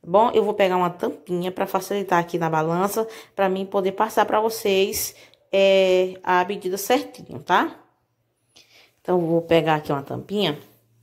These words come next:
Só posicionar aqui a minha balança. Deixa eu ligar ela aqui. Vou pôr aqui a tampinha.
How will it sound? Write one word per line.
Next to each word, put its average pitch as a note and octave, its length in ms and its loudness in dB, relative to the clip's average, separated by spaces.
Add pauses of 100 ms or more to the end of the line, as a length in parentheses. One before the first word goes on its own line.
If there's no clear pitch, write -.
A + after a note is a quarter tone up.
(300)
Só E3 360 -2 (320)
posicionar D#3+ 580 0
aqui D3 220 -4
a C#3+ 60 0
minha D3+ 160 0
balança. D3+ 760 -2 (2000)
Deixa - 180 -6
eu D3+ 120 -2
ligar C3+ 360 -4
ela E3+ 240 0
aqui. B3 500 -4 (2250)
Vou F#3 180 2
pôr E3+ 260 -4
aqui - 120 -4
a D3 60 0
tampinha. G#3+ 880 -4